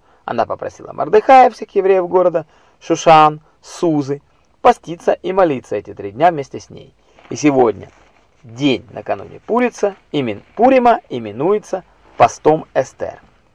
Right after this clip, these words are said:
Наконец, последний из малых постов обязательно только не для небольшого числа евреев. Для первенцев мужского рода, если первенец в семье девочка, то первый сын не обязан поститься. Этот день называется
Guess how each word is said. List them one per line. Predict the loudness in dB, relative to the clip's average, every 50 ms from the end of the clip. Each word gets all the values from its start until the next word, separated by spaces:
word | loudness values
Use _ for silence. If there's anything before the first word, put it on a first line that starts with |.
| _ -16
Наконец, | -4 -2 -2 -2 -2 -4 -2
последний | 0 2 2 2 2 2 2 2 2 0 -2 -6 -12 -14
из | -8
малых | -6 -4 -4 -4 -8 -6 -2
постов | -2 -2 0 4 6 6 6 6 2 -6 -20 -20 _ -20 -20 -20 _ _
обязательно | 0 0 0 2 4 4 4 4 2 -2 -6 -8 -6 0
только | 4 4 4 4 4 0 -4
не | -2 -4 -4 -4
для | -2 0 0 0 0
небольшого | 0 0 0 2 2 0 0 -4 -4 -4 -4 -6 -8
числа | -12 -16 -6 0 2 2 4
евреев. | 2 0 -2 -6 -8 -10 -12 -14 _ _ _ _ _ _ _ _ _
Для | 2 6 8 8 8 6 2 _ _
первенцев | 2 4 6 6 6 4 2 -2 -4 -6 -10 -16 -18 -18 _
мужского | -12 -12 -12 -12 -10 -2 2 2 4 6 6 6 6
рода, | 6 6 6 4 2 0 -6 -10
если | -12 -12 -12 -12 -12 -14
первенец | -4 -2 0 0 0 -2 -4 -8 -12 -14
в | -14
семье | -14 -12 -10 -10 -10 -10 -8
девочка, | -2 0 0 2 2 0 -2 -4 -4 -6 -6 -6 _ _ _ _ _ _
то | -8 -6
первый | 0 4 4 4 4 4 0 -2
сын | -2 -2 -2 -2 -2 -4
не | 0 4 4
обязан | 4 4 4 0 -2 -2 -2 -6 -12 -14
поститься. | -12 -12 -12 -12 _ _ -20 -20 _ _ _ _ _ _ _ _ _ _ _ _ _ _
Этот | -2 0 0 0 0 -4 -6
день | -2 -2 -2 0 0
называется | 0 0 2 4 6 6 6 4 2 0 -4 -6